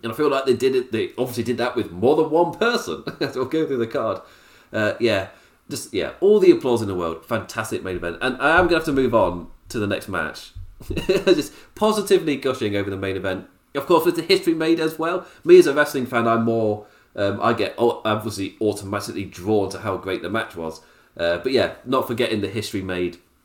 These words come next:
uh, with two black women main eventing WrestleMania as well. Uh, yeah. Then, it was really nice seeing the crowd again. Yeah, I feel like that was the, like, the first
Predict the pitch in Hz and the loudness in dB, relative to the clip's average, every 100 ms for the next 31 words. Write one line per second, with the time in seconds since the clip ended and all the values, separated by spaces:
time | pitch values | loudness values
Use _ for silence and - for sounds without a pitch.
0 | _ - 90 85 90 - 131 104 98 90 | _ -8 -4 -2 -4 -4 -4 -2 -4 -4
1 | 92 92 87 85 85 85 87 87 85 82 | -6 -4 -6 -6 -10 -8 -10 -10 -10 -10
2 | - 90 82 82 90 80 76 - _ - | -8 -6 -8 -8 -6 -6 -8 -16 _ -20
3 | _ - 76 73 71 - 104 95 - _ | _ -18 -14 -14 -14 -12 -10 -12 -18 _
4 | _ _ - - _ 131 120 107 80 - | _ _ -20 -20 _ 2 4 2 -2 -14
5 | _ _ _ _ _ - 151 147 214 185 | _ _ _ _ _ -2 0 6 6 8
6 | 214 220 208 208 196 202 185 135 90 87 | 6 6 2 2 2 4 2 2 0 -4
7 | - _ 135 147 120 120 156 156 147 151 | -16 _ -2 0 0 -4 -2 2 2 2
8 | 147 151 - 139 135 135 131 135 156 - | 0 -2 2 2 2 -2 -2 -2 -4 -8
9 | - 165 185 190 | -2 2 2 0